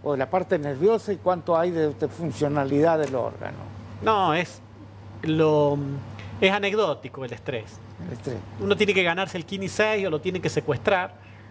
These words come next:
Speaker 2: para que el sistema se desbalancee, es muy resistente. Entonces tenemos que ir a buscar, eh, la rutina, no la excepción, la rutina. ¿Qué grasa comemos treinta y cinco,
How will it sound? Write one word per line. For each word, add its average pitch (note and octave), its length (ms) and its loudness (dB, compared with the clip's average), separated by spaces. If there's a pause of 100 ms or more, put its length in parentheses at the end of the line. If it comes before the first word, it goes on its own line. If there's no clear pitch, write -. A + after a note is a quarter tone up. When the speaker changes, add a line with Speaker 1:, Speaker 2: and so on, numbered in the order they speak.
Speaker 2:
para D3 200 2
que D3+ 60 -8
el C#3 80 -4
sistema E3+ 400 0
se D#3 160 -2
desbalancee, C#3+ 800 2
es D#3 100 0
muy G#3+ 520 2 (280)
resistente. D3+ 680 0 (400)
Entonces F3+ 240 0
tenemos G3 260 2
que G#3+ 120 0
ir G#3 60 6
a - 20 6
buscar, G3+ 560 0 (800)
eh, C#3 340 -4
la D3+ 240 2
rutina, C3+ 640 0
no F#3+ 160 2
la A#3 100 0
excepción, D3 680 -4
la D3+ 80 2
rutina. D3 520 0 (680)
¿Qué G3+ 160 4
grasa G#3 420 -4
comemos G3 540 -2
treinta D3+ 320 2
y C#3+ 60 2
cinco, F#3+ 280 -2